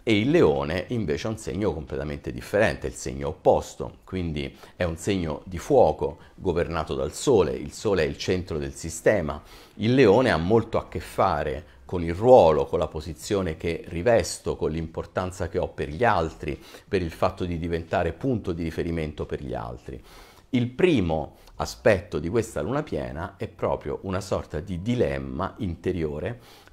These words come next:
tra il fatto di voler cambiare strada, Sole in Acquario, e il timore che questo cambiamento, che questa rivoluzione, che questo coming out,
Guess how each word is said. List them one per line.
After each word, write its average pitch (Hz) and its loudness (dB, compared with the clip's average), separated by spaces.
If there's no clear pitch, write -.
tra 90 0
il 104 -2
fatto - 0
di 87 -4
voler 104 2
cambiare 82 -4
strada, 67 -6
Sole 67 -8
in 110 -4
Acquario, 67 -10
e 135 6
il 127 0
timore 101 0
che 92 -10
questo - -2
cambiamento, 82 -4
che 67 -14
questa 98 -4
rivoluzione, 73 0
che 78 -10
questo 98 -4
coming 82 -2
out, 69 0